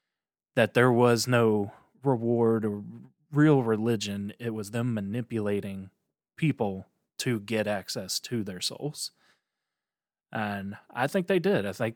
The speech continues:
they were involved. I think they did speak to, uh, what, Nettle? Uh, I, I think there was manipulation, and they harvested those poor thirty-nine people's souls.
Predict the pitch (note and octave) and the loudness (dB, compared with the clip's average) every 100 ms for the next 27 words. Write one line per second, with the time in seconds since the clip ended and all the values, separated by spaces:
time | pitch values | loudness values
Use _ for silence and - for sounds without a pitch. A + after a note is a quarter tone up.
0 | _ A#2 A2+ C3 C3+ A#2+ A2 A2 D3+ - | _ -6 0 2 2 2 2 2 0 -4
1 | G#2 A2+ A2 A#2 A2 A2+ - - B2 - | -6 -4 -4 -4 -2 -2 -4 -6 -8 -10
2 | - - C#3+ C3+ C3+ C3+ C3 - - A2 | -18 -8 -2 0 0 -2 -6 -10 -12 -10
3 | G#2+ G#2+ G#2+ A2+ A#2 A#2+ C#3 C#3+ C3+ D#3 | -8 -8 -8 -8 -8 -4 -2 -4 -8 -10
4 | G#2+ G#2 G2 G2 - _ _ _ _ - | -6 -4 -6 -10 -16 _ _ _ _ -14
5 | A2+ A#2 A2+ B2 B2 D3 B2 - B2 C3+ | -10 -8 -4 -4 -2 -2 -2 0 2 2
6 | A2+ A2 A#2+ B2 A#2+ A#2 A#2+ A2+ G#2+ B2+ | 0 0 0 0 -2 -2 -2 -2 -2 -4
7 | - A#2+ G#2 B2+ A#2 A#2 D3 C3+ - G#2+ | -4 -4 -4 -4 -2 0 0 -2 -4 -6
8 | A#2 G#2 A2+ - _ - B2+ A#2+ A#2 A2 | -6 -8 -8 -16 _ -4 -2 -2 -2 -2
9 | A#2 A2+ A2+ - B2 A#2 G#2+ - D#3+ G#2 | -2 -2 -4 -6 -8 -8 -6 -2 -2 -4
10 | - | -8